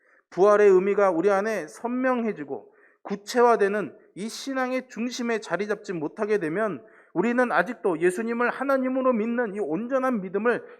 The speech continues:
가지지 못한 것이죠. 기독교 신앙의 핵심은 바로 이 부활에 있기 때문입니다. 부활의 경험은 반드시요, 죽음과 죄의 흔적을 깨트리는 능력으로 이어지게 됩니다.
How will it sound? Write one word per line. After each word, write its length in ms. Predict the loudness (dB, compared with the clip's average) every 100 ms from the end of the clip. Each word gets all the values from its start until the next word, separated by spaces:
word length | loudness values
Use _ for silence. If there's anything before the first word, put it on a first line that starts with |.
| _
가지지 420 | -12 -10 -8 -6
못한 400 | -4 -6 -4 -4
것이죠. 400 | -4 -6 -14 -20 _ _ _ _ _ _
기독교 420 | -14 -6 -6 -4 -6
신앙의 440 | -4 -4 -4 -4
핵심은 600 | -8 -10 -4 0 0 -2 -12 _ -4
바로 200 | 0 0
이 120 | -4 -10
부활에 720 | -10 -8 0 2 4 2 -2
있기 280 | -6 -10 -6
때문입니다. 680 | -4 -4 -6 -12 -16 -20 _ _ _ _ _ _ _ _ _
부활의 420 | 0 6 8 6
경험은 560 | 4 0 2 2 -2 -6 -14 _ _
반드시요, 800 | -6 -4 -4 -4 -2 -2 -2 -8 -20 _ _ _ _
죽음과 760 | -12 -6 -4 -2 0 0 0 -6 -20 _ _
죄의 500 | _ -4 0 4 4
흔적을 580 | 4 0 -2 0 0 0
깨트리는 640 | -4 -6 -4 -4 -4 -4
능력으로 680 | -2 -2 0 0 2 4 4
이어지게 540 | 0 2 2 2 -6
됩니다. 440 | -8 -10 -14 -20